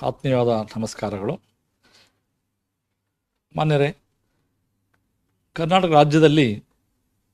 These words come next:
ಹದಿನೈದು ಜಿಲ್ಲೆಗಳಲ್ಲಿ ವಿಶೇಷವಾಗಿ ಇರ್ತಕ್ಕಂಥ ನಮ್ಮ ಅರವತ್ತಾರು ಎನ್ ಜಿ ಒ ಸಂಸ್ಥೆಗಳು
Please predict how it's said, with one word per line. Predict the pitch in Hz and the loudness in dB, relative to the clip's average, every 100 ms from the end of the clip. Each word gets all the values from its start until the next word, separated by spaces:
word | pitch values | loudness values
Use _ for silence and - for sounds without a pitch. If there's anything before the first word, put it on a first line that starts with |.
| _ _ - | _ _ -2
ಹದಿನೈದು | 143 185 185 | 0 4 4
ಜಿಲ್ಲೆಗಳಲ್ಲಿ | 160 117 156 135 123 90 80 _ _ _ _ _ - | 2 2 4 4 2 0 -8 _ _ _ _ _ -10
ವಿಶೇಷವಾಗಿ | 147 - 160 147 139 131 135 110 - _ _ _ _ _ _ _ _ _ _ - | -2 2 2 4 2 4 2 2 -4 _ _ _ _ _ _ _ _ _ _ -6
ಇರ್ತಕ್ಕಂಥ | 147 143 135 127 135 127 131 | -4 -4 -4 0 2 2 -2
ನಮ್ಮ | 135 123 117 113 107 - _ _ - | -6 0 0 0 -4 -14 _ _ -2
ಅರವತ್ತಾರು | 139 160 160 160 165 135 131 _ _ 139 | 2 2 4 6 6 4 0 _ _ -6
ಎನ್ | 143 | 0
ಜಿ | 165 | 2
ಒ | 160 | 0
ಸಂಸ್ಥೆಗಳು | - 143 156 156 127 107 | 0 -2 0 2 2 0